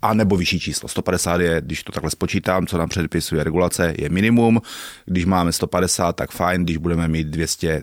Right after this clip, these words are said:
tak líp. Jo, samozřejmě všechny banky nejsou na hranici toho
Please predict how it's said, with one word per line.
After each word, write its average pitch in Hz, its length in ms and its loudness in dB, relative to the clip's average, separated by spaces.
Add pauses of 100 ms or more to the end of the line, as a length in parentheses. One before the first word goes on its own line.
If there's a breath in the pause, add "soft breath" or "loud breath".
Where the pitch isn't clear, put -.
tak 76 140 -4
líp. 71 300 -10 (140)
Jo, 85 160 -2
samozřejmě 90 480 2
všechny 90 280 -2
banky 85 440 0 (400 loud breath)
nejsou 92 460 2
na 85 120 2
hranici 85 420 0
toho 82 440 0